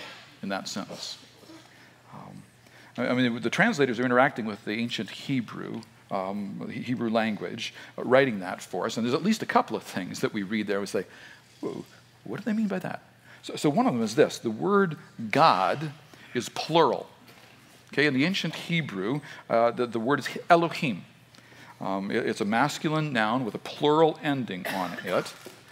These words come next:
Um, and we say, "Well, that might just be a strange thing," and we just blow past it. Um, except, as we continue to work our way through the pages of Scripture, we discover, uh, that, that we're encountering God the Father,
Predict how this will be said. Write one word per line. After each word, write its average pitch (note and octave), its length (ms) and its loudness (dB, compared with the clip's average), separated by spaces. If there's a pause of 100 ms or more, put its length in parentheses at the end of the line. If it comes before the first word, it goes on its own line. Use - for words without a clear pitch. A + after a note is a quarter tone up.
(260)
Um, A2 440 0 (1120)
and - 280 0
we D3+ 60 4
say, D#3+ 140 2
"Well, D#3+ 120 8
that - 360 2
might D#3+ 180 2
just D3 160 -6
be C3 60 0
a A#2+ 60 2
strange D3 440 0
thing," D#3 520 -8
and A2+ 120 -4
we A#2 80 0
just A#2 220 -6
blow B2 460 6
past F3+ 480 2
it. G#2+ 240 -2 (680)
Um, B1 340 -8 (360)
except, - 720 8
as D#3 220 0
we G#3 80 2
continue C4+ 580 2
to F#3 120 -2
work E3+ 220 2
our D#3+ 120 6
way D#3 160 4
through D#3 180 -2
the C3+ 80 -2
pages D3 480 -2
of A#2 80 0
Scripture, - 600 -2
we G#3 100 0
discover, D3+ 560 4 (260)
uh, B2+ 180 4
that, C#3+ 200 8 (220)
that D3+ 240 4
we're D3 120 4
encountering D#3 580 4 (180)
God G3 280 6
the C#3 80 -4
Father, F3+ 680 0